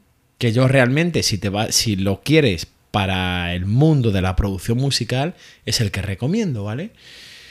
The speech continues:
Mira, mm, yo el chaleco que he comprado ya no está a la venta, solo en venta de segunda mano,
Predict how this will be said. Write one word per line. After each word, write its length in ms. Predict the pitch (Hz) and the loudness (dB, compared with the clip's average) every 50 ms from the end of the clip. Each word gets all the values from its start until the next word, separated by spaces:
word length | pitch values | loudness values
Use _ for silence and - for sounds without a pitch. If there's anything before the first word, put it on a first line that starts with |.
| - - - - - _ _ _ _ _ _ | -20 -20 -20 -20 -20 _ _ _ _ _ _
Mira, 300 | 139 151 139 110 76 - - _ _ _ _ - | -2 0 0 0 -2 -6 -12 _ _ _ _ -10
mm, 520 | 147 147 143 143 143 143 143 143 143 139 | -6 -6 -4 -4 -4 -4 -4 -4 -4 -4
yo 180 | 127 117 175 202 | -2 0 0 0
el 40 | 208 | 2
chaleco 360 | - - 240 233 226 - 180 | 2 4 4 4 4 2 0
que 80 | 165 156 | 0 0
he 40 | |
comprado 440 | - 139 123 113 120 135 156 170 175 | 0 0 0 0 2 2 4 4 4
ya 120 | 143 143 143 | 4 2 2
no 80 | 147 | 2
está 180 | 139 - - 123 | 0 0 -2 0
a 40 | 110 | 0
la 80 | 98 | 0
venta, 340 | 98 113 117 139 147 - 185 | 0 0 -2 -2 -2 -2 -2
solo 280 | - - 120 110 120 120 | 0 0 0 0 0 0
en 100 | 113 107 | 0 0
venta 220 | 113 107 104 107 | 0 -2 -2 -2
de 80 | 107 104 | -2 -2
segunda 360 | - 110 98 107 107 104 98 | -4 -4 -6 -4 -4 -4 -4
mano, 360 | 101 110 123 156 190 247 - | -2 -2 -2 -4 -4 -6 -10